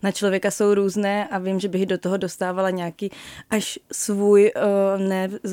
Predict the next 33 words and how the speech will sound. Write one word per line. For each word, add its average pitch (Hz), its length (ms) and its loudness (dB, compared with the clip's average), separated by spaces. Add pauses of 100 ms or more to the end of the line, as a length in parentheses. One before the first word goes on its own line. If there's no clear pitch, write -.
(180)
svůj 208 300 4
hodně 196 420 2
subjektivní 185 760 0
jako 185 220 -2
pohled, 185 500 -2 (280)
takže 196 180 0
jsem 196 120 0
se 208 120 -2
tomu 202 200 0
snažila 208 360 -2
vyvarovat 240 640 0
a 208 80 -2
vlastně 208 380 -2
jsem 202 440 -2 (360)
ani 202 180 2
do 196 120 0
té 202 220 0
formy, 202 600 -2
eh, 196 160 0
Karolíně 196 440 2
vůbec 196 280 -2
jako 202 200 -2
nekecala, 202 640 -2
ani 196 220 -2
do 190 120 -4
střihu, 202 500 -2 (300)
spíše 202 340 -4
jsme 202 200 -2
řešili 196 340 -2
ten 208 180 0
obsah, - 460 -4
co 190 200 -4
tam, 196 260 -2